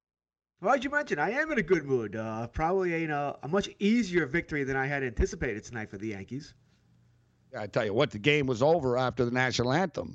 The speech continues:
Speaker 2: uh, basically. Like, seriously, how, how many pitches in? It was, it was suddenly two nothing. <laughs> Like, as, as
Speaker 1: I think it
Speaker 2: someone
Speaker 1: was
Speaker 2: had bet
Speaker 1: four.
Speaker 2: on the Cleve-,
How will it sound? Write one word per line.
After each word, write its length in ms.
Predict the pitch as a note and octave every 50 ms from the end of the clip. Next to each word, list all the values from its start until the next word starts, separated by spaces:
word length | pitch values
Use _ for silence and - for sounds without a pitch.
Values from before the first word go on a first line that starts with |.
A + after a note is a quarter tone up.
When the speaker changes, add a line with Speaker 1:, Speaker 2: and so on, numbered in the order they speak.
| -
Speaker 2:
uh, 240 | F#2+ F#2 F#2+ F#2 F#2
basically. 520 | F2+ F2+ G2+ F2+ E2+ D#2+ E2+ - F2 D#2+ -
Like, 260 | F2+ F#2 F2 D#2+ - _ _ _ _ _ _ _ _ _ _ _ _ _ _ _ _ _ _
seriously, 380 | - - D#3 F3 E3+ A2 G2 G2+
how, 200 | G2+ A#2+ D3+ D#3+
how 160 | C#3+ C3 D#3
many 120 | E3+ E3
pitches 440 | D3 - D#3+ E3+ - - C#3+ A2+ A2
in? 240 | E3 F#3 E3+ C3 A#2
It 100 | A#2 B2+
was, 180 | B2+ A#2+ G#2+ F#2+
it 60 | B2
was 100 | A#2+ A2
suddenly 320 | - D3+ D3 D3 C#3 C3+
two 200 | - - D3+ C#3+
nothing. 340 | C3 D#3 F3 - - B2 - - - - -
<laughs> 140 | - - -
Like, 400 | G3+ F#3 - - - - - _ _ _ _ _ _ _ _ _ -
as, 220 | E3 E3+ D#3+ C3+
as 0 |
Speaker 1:
I 40 | F3+
think 60 | F3
it 60 | D#3+ C#3+
Speaker 2:
someone 300 | - F#3+ G#3 F#3 G#3 G3+
Speaker 1:
was 60 | F#3+ F#3
Speaker 2:
had 20 |
bet 120 | F#3 F#3+
Speaker 1:
four. 100 | F#3+ F#3+
Speaker 2:
on 60 | F3+ E3+
the 60 | E3
Cleve-, 260 | - - F3 F3 E3+